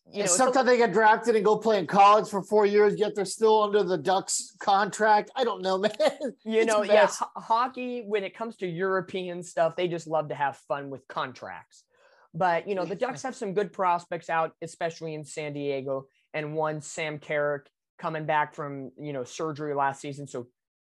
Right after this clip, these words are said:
Speaker 2: he's on a rehab assignment, should be coming back to the Ducks really, really soon, which will help the Ducks in a limited capacity. I'm not saying it's gonna save the season, but it's always nice to have quality guys coming back from injury.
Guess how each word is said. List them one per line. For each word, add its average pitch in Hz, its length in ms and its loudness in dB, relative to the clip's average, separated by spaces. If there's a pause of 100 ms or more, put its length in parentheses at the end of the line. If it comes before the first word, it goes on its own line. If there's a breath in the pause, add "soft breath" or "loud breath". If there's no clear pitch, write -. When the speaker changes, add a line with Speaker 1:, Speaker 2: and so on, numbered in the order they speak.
(180)
Speaker 2:
he's 165 260 -4
on 156 100 0
a 151 40 -4
rehab 151 420 -2
assignment, 139 400 -10
should 160 180 -6
be 143 80 -8
coming 143 300 -8
back 139 220 -4
to 147 60 -10
the 131 80 -10
Ducks 135 280 -4
really, 135 260 -6
really 120 260 -6
soon, 160 380 -6 (360)
which 262 160 -2
will 233 100 4
help 208 240 0
the 185 60 -8
Ducks 160 440 -4 (1080)
in 415 100 0
a 262 40 4
limited 190 460 0
capacity. 135 560 -4
I'm 139 80 -8
not 147 200 -4
saying 143 200 -10
it's 135 140 -12
gonna 139 160 -6
save 139 360 -6
the 117 80 -16
season, 269 560 -6
but 202 220 0
it's 214 140 -6
always 185 260 -2
nice 175 220 -8
to 165 80 -10
have 151 300 -2 (300)
quality 170 420 2
guys 147 380 -2
coming 135 240 -14
back 120 220 -12
from 123 160 -16
injury. 101 480 -18